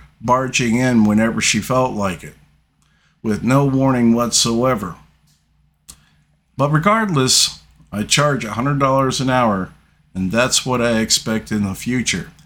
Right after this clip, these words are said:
This time is not scheduled, but if you want to schedule a time, you can call me in the future.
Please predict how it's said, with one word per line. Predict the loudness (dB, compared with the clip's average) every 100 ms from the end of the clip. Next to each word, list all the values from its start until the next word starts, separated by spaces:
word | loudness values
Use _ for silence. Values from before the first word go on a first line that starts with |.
| -6
This | -2 0 0 0
time | 2 4 4 2
is | 0 -2
not | -2 0 -2
scheduled, | -2 0 0 -2 -4 -8 -18 _ _ _ _ _ _ _ _ _
but | -6 -2
if | 0 2 0 -2 -2
you | 2 2
want | 2 2 2 0
to | 0
schedule | 0 0 0 0 -2 -2 -2
a | -2
time, | 2 4 6 8 6
you | 6 2 0
can | -2 2 2 2 -2 -6
call | -4 0 2
me | 2 4
in | 2
the | 2
future. | 0 0 2 -2 -6